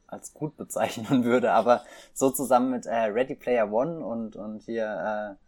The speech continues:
äh, äh, Under the Silver Lake gab es dieses Jahr schon zwei, äh, sehr fantastische Filme, die es geschafft haben, irgendwie, äh, Popkultur in ein Abenteuer, in, in was Aufregendes zu verwandeln. Und bei Under the Silver Lake kommt dann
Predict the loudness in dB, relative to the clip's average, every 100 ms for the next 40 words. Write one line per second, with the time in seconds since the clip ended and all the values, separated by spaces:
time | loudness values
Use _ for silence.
0 | _ _ -4 0 0 0 -2 -4 -6 -2
1 | 0 2 2 2 -2 -2 -8 -12 -8 -8
2 | -6 -8 -4 0 0 0 -2 -2 -2 -2
3 | -4 -4 -8 -14 -12 -10 -4 -4 -4 -10
4 | -10 -8 -6 -4 -4 -6 -10 -10 -12 -8
5 | -8 -8 -6 -2 -2 -2 -8 -6 -6 -6
6 | -6 -6 -6 -4 -4 -4 -6 -6 -6 -6
7 | -6 -6 -6 0 2 2 -2 -8 -6 -6
8 | -8 -10 -12 -12 -12 -14 _ _ _ -2
9 | -2 -2 -8 -6 -8 -12 -14 -8 -6 -4
10 | -4 -6 -8 -10 -4 -4 -4 -8 _ _
11 | _ -6 -4 -4 -6 -2 2 2 2 -2
12 | -4 -6 -2 -2 -4